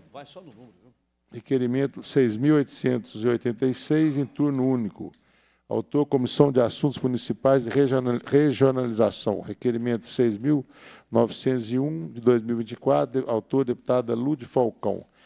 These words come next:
Speaker 2: Requerimento seis mil novecentos e cinquenta e três, dois mil e vinte e quatro.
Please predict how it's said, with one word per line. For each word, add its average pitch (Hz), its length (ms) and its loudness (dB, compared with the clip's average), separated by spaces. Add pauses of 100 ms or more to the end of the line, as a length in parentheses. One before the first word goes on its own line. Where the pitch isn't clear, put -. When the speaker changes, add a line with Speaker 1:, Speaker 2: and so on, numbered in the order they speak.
(260)
Speaker 2:
Requerimento 123 560 -2
seis 127 280 2
mil 143 160 -2
novecentos 120 400 0
e - 20 -14
cinquenta 117 320 -4
e 120 80 0
três, 147 300 0
dois 123 180 4
mil 110 100 -2
e 107 40 -2
vinte 107 140 -10
e 117 40 -4
quatro. 139 580 0